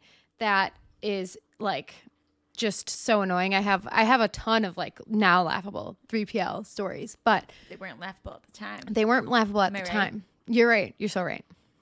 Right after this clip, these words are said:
Speaker 1: I was not cackling.
Speaker 2: No, you weren't. Or chuckling or guffawing.
Speaker 1: <laughs> I was not guffawing.
Speaker 2: No.
Speaker 1: Uh, so my favorite three P L story to tell is one time, uh, we had, like, this huge launch,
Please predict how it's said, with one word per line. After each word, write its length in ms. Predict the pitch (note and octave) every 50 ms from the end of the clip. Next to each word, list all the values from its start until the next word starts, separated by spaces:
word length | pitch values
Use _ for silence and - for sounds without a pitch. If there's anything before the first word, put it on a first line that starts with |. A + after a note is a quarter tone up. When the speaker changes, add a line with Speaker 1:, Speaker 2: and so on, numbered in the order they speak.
| _ _ - -
Speaker 1:
I 120 | G#3+ A3
was 240 | G#3 G#3 G3 F#3 F#3
not 500 | F#3 F#3 F#3 F#3 G3 F3+ E3 - - -
cackling. 520 | - - - F#3+ - - - - A3 G3+ - _ _ _ _ _ _ _ _ -
Speaker 2:
No, 180 | D#3+ D3+ D#3+ E3+
you 140 | F#3+ A3 A#3+
weren't. 320 | A3 D3+ D#3 D#3+ D3+ - _ _ -
Or 160 | F#3 G3+ A3+
chuckling 500 | - - A3 A3 - C4 C#4 C#4+ D4 D4 - -
or 160 | - F#3 G3
guffawing. 640 | G3+ B3+ C4 - A#3 D#3 B2 D#3 D3+ G#2 E2 F3 G3+ G3 -
Speaker 1:
<laughs> 80 | -
I 140 | A3+ G#3+ G3 F3 -
was 120 | B3 -
not 500 | B3+ A3+ G#3+ G#3 G3+ F#3 - - - G#3+
guffawing. 580 | - G3+ - - F#3+ - - - - A3+ A#3+ B3+ _ - - - - - - - - - - - _ _ -
Speaker 2:
No. 60 | B3+
Speaker 1:
Uh, 320 | A#3+ A#3 A3+ G#3 G#3 G3+ - -
so 480 | - - B3+ A#3 A3+ A3 G#3 - - - _ - - - _ _ _ -
my 220 | B3 A#3+ A3 G#3+
favorite 640 | G#3+ - - C#4 D4+ D#4 D#4+ C4+ B3+ A#3 G#3+ - - -
three 200 | - A3+ A3+ A3
P 200 | - - A3 G3
L 280 | F#3 F3+ F3 - G3+
story 360 | - - - G3+ F3+ E3+ - -
to 120 | - G#3
tell 380 | F3+ - - G#3 F3+ - - - _ _ _ _ _ _ _ - - - - - _ _ _ _
is 500 | - A3 G#3+ G3+ F#3+ F#3+ F#3+ F#3+ - - -
one 320 | - A3 G#3+ A3 B3 B3+ B3
time, 460 | - A3+ G3 F3+ D#3+ - - G3+ F3 _ _ _ - - _ _ _ _ _ _ _ _ _ _ _ _ - -
uh, 280 | C4 G#3+ G3 F#3+ - - G3+
we 100 | A3+ A3
had, 220 | G3 G#3+ G3+ G3
like, 140 | G3+ G3 -
this 200 | G#3 G3+ - -
huge 320 | - A#3 A3+ A3+ G3 -
launch, 540 | G3+ F#3+ F3+ E3+ E3+ D#3 - - - -